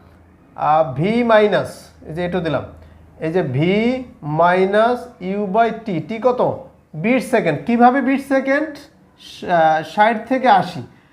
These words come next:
মানে ষাট থেকে আশি, তার মানে কত? বিশ সেকেন্ড। এটা এইভাবে লেখা যায় যে আশি মাইনাস ষাট। তাহলে এখানে উপরে বারো মাইনাস বারো মানে জিরো,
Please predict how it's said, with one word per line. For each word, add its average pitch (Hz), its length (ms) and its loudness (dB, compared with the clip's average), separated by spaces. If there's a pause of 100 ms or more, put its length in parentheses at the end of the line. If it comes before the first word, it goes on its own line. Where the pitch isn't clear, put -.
(340)
মানে 202 140 -2
ষাট 214 340 2
থেকে 254 160 0
আশি, 226 260 2
তার 254 140 -2
মানে 254 120 -4
কত? 240 120 -2
বিশ 202 280 -2
সেকেন্ড। 131 300 -4 (380)
এটা 214 220 0 (200)
এইভাবে 240 360 2
লেখা 165 320 4
যায় 202 140 4 (420)
যে 156 180 -4 (300)
আশি 220 360 -6 (400)
মাইনাস 208 540 0 (200)
ষাট। 127 340 0 (760)
তাহলে 180 240 -4
এখানে 226 180 0 (100)
উপরে 220 200 2 (120)
বারো 175 180 6
মাইনাস 220 380 0
বারো 214 140 4
মানে 226 240 0
জিরো, 196 160 0